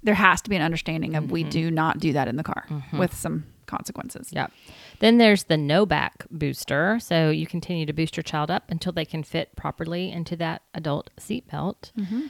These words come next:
Speaker 2: And this is crazy to me, but most kids don't outgrow this final stage until ten to twelve years old.
Speaker 1: Yes. And I have vivid memories of driving my kids to school.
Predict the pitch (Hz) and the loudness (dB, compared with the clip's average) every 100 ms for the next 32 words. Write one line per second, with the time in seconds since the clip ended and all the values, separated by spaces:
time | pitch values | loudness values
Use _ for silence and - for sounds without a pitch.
0 | - - 202 196 - - 185 240 466 - | -4 2 2 2 -4 -2 -2 2 0 -2
1 | - 151 190 156 139 123 143 156 160 185 | -2 0 0 0 0 -2 -2 0 2 4
2 | 226 - 294 302 269 - 208 - 180 175 | 2 0 0 0 -2 -2 -2 0 -4 0
3 | 165 175 190 208 208 - _ _ _ _ | 0 2 2 0 -2 -12 _ _ _ _
4 | - - 160 175 190 - 165 185 190 - | -18 -6 -4 -4 -4 -2 0 0 0 -4
5 | 165 165 156 - 175 170 - 160 156 151 | -2 -2 -4 -2 -2 -2 -2 -2 -2 -2
6 | 147 147 139 113 85 90 - - - - | -4 -4 -2 -2 -6 -8 -8 -10 -10 -16
7 | - - 180 156 160 180 214 - - 196 | -18 -10 -6 -4 -6 -8 -10 -10 -2 0
8 | 196 214 185 185 - 190 190 185 190 196 | 2 2 0 -2 -6 -8 -8 -6 -4 -2
9 | 202 196 208 - 247 - 202 190 190 | -4 -4 -6 -6 -8 -6 -2 0 -2